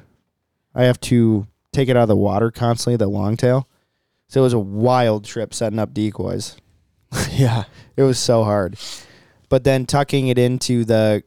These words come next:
Speaker 1: the cattails and shooting out of a floating layout blind was sick.
Speaker 2: Yeah.
Speaker 1: And I only took, like, good shots,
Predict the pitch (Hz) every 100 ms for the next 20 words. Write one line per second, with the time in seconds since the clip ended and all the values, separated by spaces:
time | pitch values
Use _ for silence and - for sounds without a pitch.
0 | - 117 - 117 113 131 127 127 117 101
1 | 107 - - 139 135 127 110 107 - 110
2 | 113 113 101 104 110 - 120 131 143 _
3 | _ _ _ _ _ _ _ _ _ _
4 | _ - 98 - - 107 78 - - _
5 | - 127 - - _ - 131 127 123 139
6 | 123 120 107 120 117 113 - 110 107 123
7 | - -